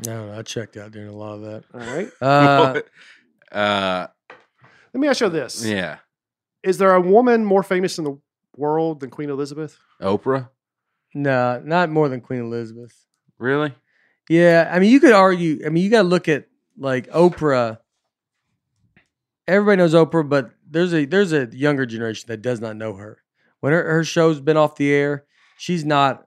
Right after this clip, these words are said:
Speaker 1: around.
Speaker 3: You don't think, like, your daughter's generation knows who Oprah is?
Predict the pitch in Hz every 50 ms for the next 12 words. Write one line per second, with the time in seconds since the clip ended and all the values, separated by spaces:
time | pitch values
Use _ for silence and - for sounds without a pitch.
0 | _ _ - 123 127 123 113 113 117 123 120 120 117 113 110 107 123 139 143 147
1 | 117 117 120 101 92 104 98 - 95 98 95 87 92 95 101 107 104 98 - 117
2 | 107 110 113 113 107 104 117 110 107 107 107 104 101 - 101 95 104 101 - -
3 | 120 117 120 117 -